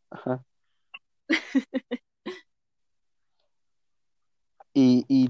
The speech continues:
Speaker 1: tú qué, tú qué dices, mi amor? ¿Cuál es el siguiente puesto?
Speaker 2: Ay, el siguiente puesto no es tan famoso, ¿verdad? Pero, <laughs> ok, eh, no sé si han visto la película del Principito.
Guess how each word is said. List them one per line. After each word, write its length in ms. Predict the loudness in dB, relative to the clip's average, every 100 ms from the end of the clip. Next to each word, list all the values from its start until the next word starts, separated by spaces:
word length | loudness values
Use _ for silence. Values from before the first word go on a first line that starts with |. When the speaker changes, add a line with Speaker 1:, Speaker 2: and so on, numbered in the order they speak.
| 0
Speaker 1:
tú 160 | -2
qué, 400 | 2 4 6 4 0 -6
tú 100 | -6
qué 120 | 2 2
dices, 340 | 2 -4 0
mi 80 | 0
amor? 180 | 2 2
¿Cuál 200 | 0 0
es 80 | -2
el 80 |
siguiente 500 | -4 -2 0 0 -4
puesto? 320 | -6 -10 -12 _ _ _ _ _ _ _ _ _ _ _ _ _ -14
Speaker 2:
Ay, 340 | -8 -6 -4
el 80 | -6
siguiente 420 | -6 -6 -6 -8
puesto 400 | -6 -6 -4 -2
no 140 | 0 -2
es 160 | -4
tan 220 | -4 -4
famoso, 580 | -4 -4 0 -2 -2 -4
¿verdad? 260 | -4 -4 -8 -10
Pero, 240 | -8 -8 -8 -6
<laughs> 440 | -8 -8 -4 -2 -2 -10 -20 _ _
ok, 120 | -4 -2 -2 -6 _ _ _
eh, 600 | -2 2 4 4 2 -4 -8 _ _ _
no 100 | -8
sé 120 | -4 -6
si 140 | -4
han 160 | -4 -4
visto 260 | -8 -6
la 100 | -6
película 400 | -6 -10 -12 -16
del 120 | -16 -12
Principito. 580 | -12 -12 -14 -14 -16